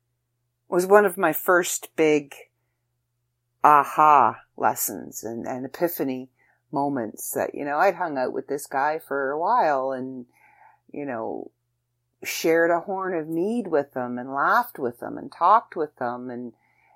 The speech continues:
you know, every time we'd see each other, he'd be over there giving Phil a hug. "Hey, brother, how you doing?" And giving me a hug. And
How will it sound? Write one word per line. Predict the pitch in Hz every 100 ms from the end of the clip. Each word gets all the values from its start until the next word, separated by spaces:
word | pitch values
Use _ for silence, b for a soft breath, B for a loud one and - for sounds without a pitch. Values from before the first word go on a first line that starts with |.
| b -
you | 147
know, | 139 123 123
every | 120 156
time | - 143 160
we'd | 165 156
see | - 151 175 190
each | - 156
other, | 151 147 139
he'd | 131 165 160
be | 160
over | 151 165 165
there | 160 170 180
giving | - 151 175
Phil | 170 - 151 170
a |
hug. | - 127 160 180
"Hey, | 165 165
brother, | 185 147 175 190
how | 185 170
you | 180
doing?" | 160 151 175 175 180 185 175
And | 143 127
giving | 131 185 185
me | 180
a | 180
hug. | 180 180 180 190 185 185
And | 143